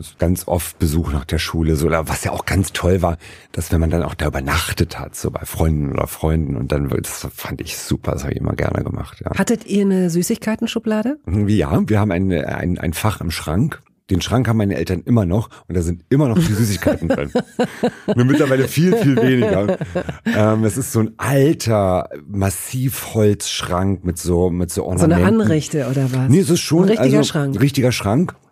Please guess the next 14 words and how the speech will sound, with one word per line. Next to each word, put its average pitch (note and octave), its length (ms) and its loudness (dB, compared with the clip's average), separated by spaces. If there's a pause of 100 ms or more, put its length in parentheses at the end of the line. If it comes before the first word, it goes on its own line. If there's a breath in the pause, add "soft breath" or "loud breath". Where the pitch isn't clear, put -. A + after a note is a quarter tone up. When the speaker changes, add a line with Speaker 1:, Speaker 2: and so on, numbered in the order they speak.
(160)
Speaker 1:
aber G#2+ 280 2
wo G2 100 2
Gläser F2+ 400 2
reinkommen F2 380 0
und D#2+ 60 -4
Teller E2 260 0
reinkommen C#2 460 -6
und C2+ 100 -12
so. D#2+ 100 -4
Aber E2+ 160 -2
der F#2 200 0
ist - 120 0
schon C#3+ 240 2
so G#2+ 300 2